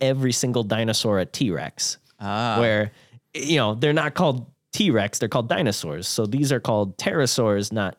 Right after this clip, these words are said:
Speaker 1: pterodactyls.
Speaker 2: Kinda broke my brain a little bit. So just because it has saur on the end of it, it's pterosaur, doesn't mean it's a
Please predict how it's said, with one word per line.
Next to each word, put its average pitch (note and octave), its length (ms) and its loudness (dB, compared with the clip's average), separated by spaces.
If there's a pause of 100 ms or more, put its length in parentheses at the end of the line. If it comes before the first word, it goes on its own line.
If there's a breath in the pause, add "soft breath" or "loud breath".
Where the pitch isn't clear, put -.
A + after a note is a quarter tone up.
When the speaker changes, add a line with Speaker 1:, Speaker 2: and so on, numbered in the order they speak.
Speaker 1:
pterodactyls. - 960 -4 (200)
Speaker 2:
Kinda C#3 240 0
broke A#2 260 0
my G#2 160 2
brain G2 320 0
a F2+ 60 -4
little F2+ 240 -6
bit. - 260 -4 (540)
So D#3 600 2 (460 loud breath)
just D#3+ 360 0
because D#3+ 440 2
it D3 80 0
has B2+ 500 2
saur C3+ 580 2
on A2+ 160 2
the G#2+ 100 2
end G#2 140 2
of G#2 120 0
it, G#2 140 0
it's - 200 -2
pterosaur, G#2+ 680 0
doesn't G#2+ 360 -2
mean G#2+ 340 0
it's G#2 260 -4
a F#2+ 300 -2